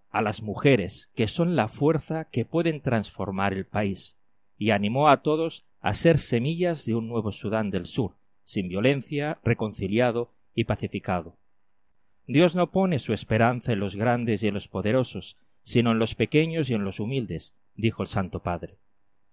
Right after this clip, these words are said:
Por último, invitó a rezar para que en la República Democrática del Congo y en Sudán del Sur y en toda África broten semillas de su reino de amor,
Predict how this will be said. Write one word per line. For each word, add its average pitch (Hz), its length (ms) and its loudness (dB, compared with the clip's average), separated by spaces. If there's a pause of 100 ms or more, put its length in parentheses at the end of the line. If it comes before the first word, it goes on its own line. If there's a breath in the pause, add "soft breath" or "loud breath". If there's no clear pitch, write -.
(160)
Por 98 180 -2
último, 120 520 -2 (200)
invitó 135 420 2
a 180 100 10
rezar 165 380 4
para 107 220 6
que 110 100 2
en 107 100 0
la 104 80 4
República 160 520 0
Democrática 110 680 2
del 90 180 -2
Congo 147 520 -4
y 113 200 0
en 107 100 0
Sudán 131 340 -2
del 92 180 -2
Sur 143 320 0 (300)
y 127 120 4
en 123 180 2
toda 117 340 6
África 127 460 -2 (140)
broten 131 480 4
semillas 117 580 0
de 101 100 -4
su - 160 -8
reino 113 360 0
de 95 100 0
amor, 110 320 -2